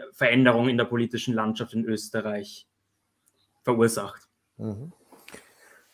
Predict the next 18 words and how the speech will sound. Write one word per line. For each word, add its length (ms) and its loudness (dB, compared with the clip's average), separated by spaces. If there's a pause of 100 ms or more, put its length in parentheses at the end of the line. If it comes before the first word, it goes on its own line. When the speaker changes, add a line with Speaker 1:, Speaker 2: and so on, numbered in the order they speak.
(160)
Speaker 2:
Da 140 10
ist 260 6
natürlich 440 4
der 120 8
Professor 680 4
Forger 360 6 (960)
der 280 4
wesentlich 680 4
berufenere, 1000 6
äh, 280 2
Experte 920 4
und 220 -6
ich 180 -6
empfehle 540 0
auch 240 2
natürlich 440 -4
seine 260 -2
Lehrveranstaltungen. 1160 -4